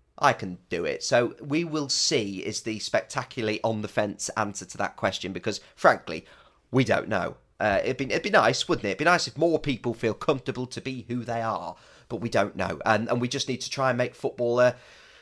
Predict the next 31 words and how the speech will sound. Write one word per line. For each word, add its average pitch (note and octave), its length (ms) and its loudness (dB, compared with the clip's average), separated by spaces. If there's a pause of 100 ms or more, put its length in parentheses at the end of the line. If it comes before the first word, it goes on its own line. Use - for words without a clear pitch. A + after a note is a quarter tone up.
(100)
welcoming E3+ 360 8
environment, E3 440 8
so - 140 4
when E3+ 140 8
they E3+ 120 6
are F3 220 8
ready, D#3 220 6
they F#3+ 160 8
are A3+ 200 8
ready. B2+ 240 6
And C#3+ 80 4
as D#3+ 140 2
I D#3 40 -4
say, E3+ 200 4
that C#3 160 4
goes C#3+ 160 4
back B2 220 4
to C#3+ 120 -8
just C#3+ 220 -4
thinking D3 300 -2
about C#3+ 180 6
the C3+ 80 4
language C3+ 340 0
you're B2 80 -8
using C3 280 -6
at F#2+ 100 -4
football C3 400 0
and C3+ 80 -2
maybe C3+ 260 0
realising B2 500 2
that - 180 0